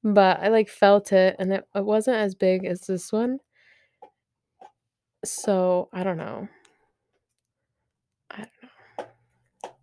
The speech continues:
This one is so big. I don't know if anyone has felt the iPhone eleven next to an iPhone twelve,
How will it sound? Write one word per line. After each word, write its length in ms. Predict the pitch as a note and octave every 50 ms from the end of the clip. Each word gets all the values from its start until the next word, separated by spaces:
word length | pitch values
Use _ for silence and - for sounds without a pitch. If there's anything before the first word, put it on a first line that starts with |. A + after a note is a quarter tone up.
| _ _ _ _ _ _ _ - - -
This 180 | A3+ A3+ -
one 140 | B3+ B3 B3+
is 120 | C4 B3+
so 360 | - - - - G3+ F#3 F3+ F3
big. 400 | - - - - - - - - _ _ _ _ _ _ _ _ _ _ _ _ _ _ _ _ _ _ _ -
I 40 | A3+
don't 140 | A3+ A#3 B3
know 160 | B3 B3+ B3
if 80 | A#3
anyone 340 | A3 G3+ G3+ G3+ G3+ G3 G3
has 200 | G3+ G3 F#3+ -
felt 320 | - - F3 F3 E3+ F3 -
the 80 | E3
iPhone 360 | C3+ E3+ F3+ F3 - G3 F#3
eleven 580 | F3+ F3 E3+ D#3+ D#3+ E3+ F3+ F3+ F#3 F#3+ G#3 G#3 - _ _ _ - -
next 260 | G3 E3 D#3+ - - -
to 80 | G#3 F#3
an 60 | E3+
iPhone 440 | D#3 E3+ F#3 - G#3 F#3 F#3 F#3 -
twelve, 380 | - F#3+ E3 E3 F#3 G#3 A3